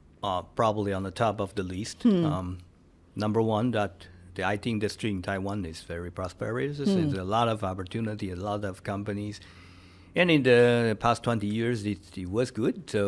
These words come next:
Speaker 2: Hmm.
Speaker 1: um, always many, many opportunities
Speaker 2: Hmm.
Speaker 1: outside.
Speaker 2: Hmm.
Speaker 1: That's one reason, that's the pull effect.
Speaker 2: Yes.
Speaker 1: But it's also push effect that the long hours, the high pressure.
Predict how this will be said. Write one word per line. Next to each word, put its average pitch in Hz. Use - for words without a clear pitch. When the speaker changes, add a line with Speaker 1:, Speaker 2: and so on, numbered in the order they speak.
Speaker 2:
Hmm. -
Speaker 1:
um, 104
always 139
many, 123
many 113
opportunities 95
Speaker 2:
Hmm. 95
Speaker 1:
outside. 156
Speaker 2:
Hmm. 156
Speaker 1:
That's 120
one 113
reason, 110
that's 98
the -
pull 120
effect. -
Speaker 2:
Yes. 143
Speaker 1:
But 117
it's 113
also 139
push 139
effect 104
that 95
the 90
long 110
hours, 127
the 92
high 110
pressure. 123